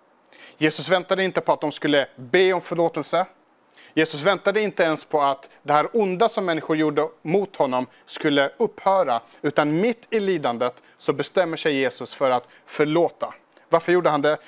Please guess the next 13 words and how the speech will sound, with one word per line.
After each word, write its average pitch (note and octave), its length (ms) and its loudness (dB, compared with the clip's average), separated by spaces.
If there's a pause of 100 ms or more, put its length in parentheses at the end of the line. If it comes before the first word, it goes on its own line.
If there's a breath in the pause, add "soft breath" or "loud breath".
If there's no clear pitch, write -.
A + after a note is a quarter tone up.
(120 loud breath)
Jo, C#3 120 -2
därför C#3 240 0
att B2+ 80 0
det C3 80 -10
finns C3+ 200 -10
frihet C#3 680 -2 (240 soft breath)
i B2 320 -2 (260 soft breath)
förlåtelse. C3 680 -4 (260 soft breath)
Mitt G3 300 0
i G3+ 60 -2
smärtan, C3 560 -4 (180 soft breath)
mitt F3+ 340 -4
i D#3+ 220 0